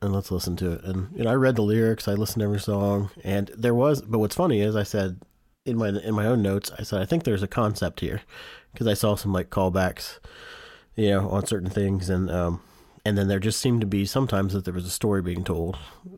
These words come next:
that seemed like it was connected to another song. So I had no idea about any of that stuff. I'm not patting myself on the back because I ended up thinking, "Well, this isn't connected at all." Um, and I had, I actually,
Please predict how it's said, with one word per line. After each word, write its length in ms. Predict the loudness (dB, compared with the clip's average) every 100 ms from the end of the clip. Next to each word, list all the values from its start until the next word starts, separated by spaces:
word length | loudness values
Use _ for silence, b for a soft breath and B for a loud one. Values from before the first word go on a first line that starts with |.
| _
that 180 | -6 -6 -8 -8
seemed 200 | -2 0
like 120 | 0
it 40 | -2
was 100 | -4
connected 520 | -2 -2 -2 -6 -4
to 100 | -4
another 220 | -2 -2
song. 300 | -2 -4 -4 -4
So 280 | -2 -2 -4 B B B B
I 80 | 2
had 160 | 2 4
no 160 | 2
idea 400 | 2 0 0 2
about 180 | 4 2
any 120 | 2
of 80 | 0
that 120 | -2
stuff. 180 | -2 -2
I'm 80 | 0
not 140 | 0
patting 180 | 0 0
myself 260 | 0 -2 -2
on 80 | -2
the 60 |
back 280 | 2 0 0
because 220 | -2 -2
I 100 | 0
ended 260 | 2 2 4
up 160 | 2 2
thinking, 440 | -2 0 -2 -2
"Well, 120 | -2 -2
this 160 | 2
isn't 280 | 0 0 -4
connected 360 | -4 -2 -2 -2
at 80 | 0
all." 260 | 0 -2 B B B B B B -4
Um, 400 | 2 4 4 0 b b b _ _ _ -20 _ 0
and 120 | 2
I 60 | 4
had, 280 | 4 2 -2 _ _ _ _ _ _ _ _ _ _ -20 -2
I 180 | 2 2
actually, 440 | 2 2 4 2